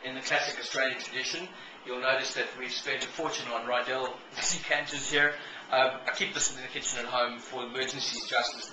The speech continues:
such as this. At the end of the day, it really doesn't, you don't need to spend a lot of money on decanting, but it really makes a massive difference, and it has to this wine, just by, um, letting it warm up a little bit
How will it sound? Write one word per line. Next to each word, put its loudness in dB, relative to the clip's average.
such -2
as -8
this. -6
At -14
the 6
end 10
of 6
the 10
day, 12
it 6
really 8
doesn't, 8
you -2
don't 6
need 2
to -4
spend -2
a -2
lot 0
of -8
money -4
on -8
decanting, -6
but -10
it -12
really -2
makes -4
a -10
massive -4
difference, -6
and 0
it -4
has 4
to -8
this -8
wine, -2
just 0
by, 4
um, -2
letting -2
it -8
warm -4
up 0
a -8
little -8
bit -4